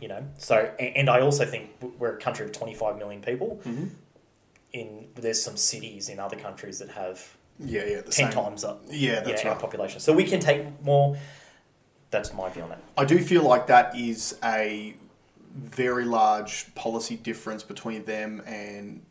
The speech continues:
Speaker 2: for example, what's sort of happening with the Liberals and also with the Labor Party, in that clearly there's been some people who've been put without work over the last two years and they're being replaced by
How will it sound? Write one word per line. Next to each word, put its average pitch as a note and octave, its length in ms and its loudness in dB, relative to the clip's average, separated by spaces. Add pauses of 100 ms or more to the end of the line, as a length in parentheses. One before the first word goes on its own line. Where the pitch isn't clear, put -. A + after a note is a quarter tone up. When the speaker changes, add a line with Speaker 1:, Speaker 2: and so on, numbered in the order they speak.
Speaker 2:
for A2+ 280 -6
example, A2 580 -8
what's A#2 300 -2
sort A#2 260 -2
of A#2 80 -4
happening A2+ 540 -2
with A#2 320 -4
the A2+ 260 -6
Liberals A2+ 540 -6
and A2+ 160 -8
also A2+ 260 -6
with A2 140 -8
the - 60 -14
Labor A2+ 240 -6
Party, A2+ 440 -2
in A2 200 -10
that A2 300 -4 (760)
clearly B2 460 4
there's A2+ 320 0
been A2+ 200 -4
some A#2 160 -6
people A#2 320 -2
who've A2 160 -6
been A2 160 -8
put - 240 -4 (240)
without A2 420 0
work A2 300 -2
over G#2+ 140 0
the G#2 60 -6
last G#2+ 380 2
two A2 140 -4
years G#2 680 -6
and A2 240 -8
they're A2+ 300 0
being A2 260 -4
replaced G#2+ 540 -4
by G#2 400 2